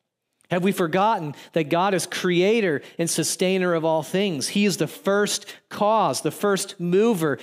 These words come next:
Nothing exists except that which God called into existence, and God called into existence all that there is from nothing. That's his power and his glory, friends.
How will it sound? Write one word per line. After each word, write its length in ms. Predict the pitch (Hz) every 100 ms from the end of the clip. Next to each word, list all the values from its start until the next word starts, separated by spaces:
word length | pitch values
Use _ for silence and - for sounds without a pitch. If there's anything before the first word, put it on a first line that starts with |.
| -
Nothing 440 | - 185 202 208 185
exists 560 | 160 139 202 208 -
except 400 | 165 - 180 135
that 320 | 135 165 190 175
which 200 | 156 165
God 300 | 175 160 -
called 380 | 180 185 202
into 240 | 175 160 165
existence, 760 | 139 139 208 208 - 214 202 - -
and 120 | 165 165
God 280 | 165 143
called 360 | - 190 202 208
into 220 | 185 175
existence 640 | 147 131 196 208 - 202 - - - -
all 380 | 170 196 233 220
that 180 | 190
there 160 | - 151
is 460 | 196 202 220 220 - -
from 500 | - 190 185 185 175 -
nothing. 720 | 147 160 175 - 180 139 110
That's 240 | 151 156 -
his 220 | 160 -
power 680 | - 165 165 160 123 110 - _ _ _ _
and 100 | 143
his 200 | 160 131
glory, 600 | 123 131 151 160 165 131
friends. 640 | 110 135 123 110 120 -